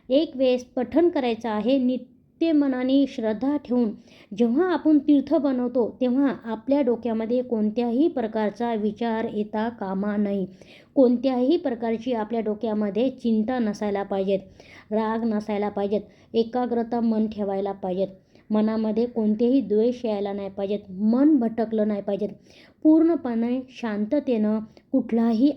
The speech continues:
आवाज नाही पाहिजेत. कारण या तीर्थामध्ये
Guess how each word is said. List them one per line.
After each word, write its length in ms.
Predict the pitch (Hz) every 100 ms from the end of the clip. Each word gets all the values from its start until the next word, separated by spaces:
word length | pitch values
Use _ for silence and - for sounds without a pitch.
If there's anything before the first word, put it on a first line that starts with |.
| 208
आवाज 360 | 208 214 214
नाही 180 | 214 208
पाहिजेत. 320 | 196 190 190 190 - - _
कारण 300 | 262 262 294 285
या 440 | 269 247 269 330 349 349
तीर्थामध्ये 600 | 277 247 262 277 269 269